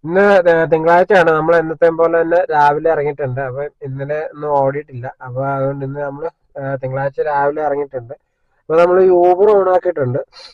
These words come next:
Uber മാത്രമേ on ആക്കിയിട്ടുള്ളൂ. അപ്പൊ എ ബ്ലോഗിന്റെ പുതിയൊരു വീഡിയോയിലേക്ക് എല്ലാവർക്കും സ്വാഗതം.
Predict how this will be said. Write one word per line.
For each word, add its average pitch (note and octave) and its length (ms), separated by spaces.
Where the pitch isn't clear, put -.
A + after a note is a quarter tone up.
Uber D3+ 300
മാത്രമേ D#3+ 340
on D3 80
ആക്കിയിട്ടുള്ളൂ. C3+ 460
അപ്പൊ E3 160
എ E3+ 320
ബ്ലോഗിന്റെ E3+ 420
പുതിയൊരു D#3+ 380
വീഡിയോയിലേക്ക് D3+ 560
എല്ലാവർക്കും C#3+ 500
സ്വാഗതം. C3 420